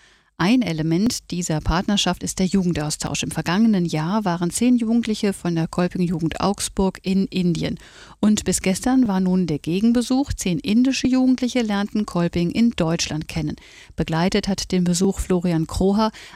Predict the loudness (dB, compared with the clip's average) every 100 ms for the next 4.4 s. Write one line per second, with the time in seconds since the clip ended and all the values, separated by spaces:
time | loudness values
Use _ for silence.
0 | -4 0 2 2 2 0 0 0 0 0
1 | 0 2 2 0 -2 -2 -2 -2 -2 0
2 | 0 0 0 0 0 0 0 -2 0 -2
3 | -2 -2 0 -2 -6 -20 _ -8 -4 -4
4 | -2 0 -2 -4